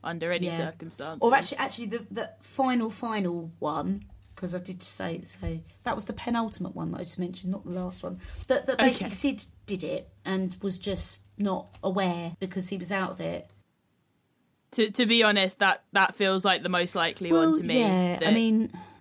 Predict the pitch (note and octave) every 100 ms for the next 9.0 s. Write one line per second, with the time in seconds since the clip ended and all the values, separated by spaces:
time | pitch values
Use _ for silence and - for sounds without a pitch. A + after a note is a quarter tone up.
0 | - B3 C#4 C#4 - A3 G#3 G#3 F3+ G3
1 | G3+ G#3+ - G#3 G3 F#3+ - - G3+ F#3
2 | G3 F#3+ F#3 F3+ F3+ - F3 F3+ F3+ F3+
3 | - _ - _ - G3+ F#3 - F3 -
4 | F#3 G3 F#3 - F3 - F3+ F3 E3+ F3
5 | E3+ E3 - _ _ - F#3+ F#3 E3 -
6 | F#3 F#3 G3+ F3 E3+ - - - C4 C4
7 | C#4+ G3 A3+ G3 - G3 F3 F3+ E3 -
8 | C#3 - - - D#3 E3+ - F#3 -